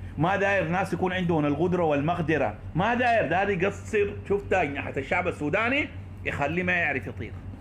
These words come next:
يجنحه كله يكون تحت إمرته. هو اللي بيأمر، هو اللي بينهي. كان الشغلة دي حاملها بحميتي. كان خدت حميتي عشان يقدر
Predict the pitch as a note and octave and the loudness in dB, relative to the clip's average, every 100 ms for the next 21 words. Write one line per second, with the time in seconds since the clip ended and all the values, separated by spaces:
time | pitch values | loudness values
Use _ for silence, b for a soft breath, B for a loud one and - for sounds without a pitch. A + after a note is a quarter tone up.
0 | - - - - - - - - - - | -12 -12 -12 -10 -10 -10 -10 -8 -8 -2
1 | E3+ D3+ G3+ F#3 - D#3 G#3 A#3 G3+ - | 0 0 0 0 -2 0 0 2 0 0
2 | C3+ D3+ D#3 D#3 - C#3+ D3 C#3 B2 - | -4 0 0 -2 -4 -4 -2 -2 -4 -6
3 | - - - - - - - - - - | -12 -12 -14 -12 -14 -12 -10 -10 -8 0
4 | F#3 F3+ F3 G#3+ A#3+ F#3 D3 F#3 C#3+ C#3+ | 2 2 0 0 2 2 2 0 0 -2
5 | C#3+ C3+ A3 B3 G#3 A#3 G#3+ G#3 G#3 F#3+ | -2 -2 0 0 0 0 0 2 0 0
6 | F#3 G#3 D#3+ C#3+ D#3+ E3 - - - - | 0 0 0 -2 -2 -2 -4 -10 -12 -14
7 | B B B B B B G#3 B3 C4 A#3+ | B B B B B B 0 2 2 0
8 | C4 B3 G3+ A3 C#4 D#4+ E4+ - E3 D#3+ | 0 0 0 0 0 0 0 0 -2 0
9 | E3+ D#3+ F3 F3+ F#3+ | 0 0 -2 0 0